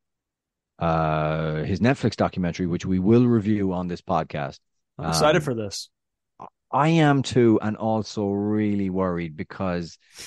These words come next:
Speaker 1: I don't believe, with the exception of The Last Dance, I don't believe that the best documentaries, uh, about anything involve heavily the main protagonist.
Speaker 2: We've moved into an era of that.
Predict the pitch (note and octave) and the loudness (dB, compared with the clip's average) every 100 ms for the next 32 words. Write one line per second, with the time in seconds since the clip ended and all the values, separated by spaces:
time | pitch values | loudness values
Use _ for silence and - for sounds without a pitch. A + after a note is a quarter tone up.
0 | - _ G#2 G#2 F#2 - _ C3 B2+ B2+ | -20 _ -2 0 -2 -12 _ 4 4 2
1 | _ B2 A2 G#2+ F#2+ F#2+ E2+ G2 G2 F2+ | _ 0 2 2 0 -2 -4 -6 -4 -4
2 | - A2+ - G#2 F#2+ F#2+ F2+ F2+ - F#2 | -2 -2 0 -2 0 2 2 0 -4 -2
3 | E2+ D#2+ - F#2 F2+ - - G#2+ A2 G2 | -2 -6 -6 -6 -6 -8 0 0 2 0
4 | G2+ F#2+ F2+ E2+ D#2+ F2 - D#2 - G2+ | 0 0 -2 -4 -6 -8 -8 -8 -2 -2
5 | - - F#2 - F#2+ F2+ F2 - D#2 D2 | 0 -2 -2 0 -4 -2 -4 -6 -8 -8
6 | - _ _ _ _ _ _ _ _ E2+ | -12 _ _ _ _ _ _ _ _ -8
7 | D2 F#2+ G2+ G2+ A2+ F#2 E2+ D#2 D2 - | -6 -4 -2 0 0 -2 -4 -6 -8 -8
8 | G2+ F2+ D#2+ F#2+ F2+ E2+ E2 D2+ _ _ | -6 -4 0 2 4 2 -2 -8 _ _
9 | _ A#2+ G2+ F#2+ E2 D#2+ E2+ E2+ D#2+ - | _ 0 0 -2 -2 -4 -4 -4 -6 -6
10 | D#2+ C#2+ C2 - - _ _ D3 C3+ D#3 | -6 -4 -8 -16 -20 _ _ 0 2 6
11 | F#3+ F#3 B2+ E3 D#3+ D3+ C3+ A#2+ B2 A#2+ | 6 6 4 4 4 2 2 2 2 2
12 | A2+ G#2+ G2+ - G2+ F2+ D#2+ | 0 -2 -8 -8 -8 -8 -10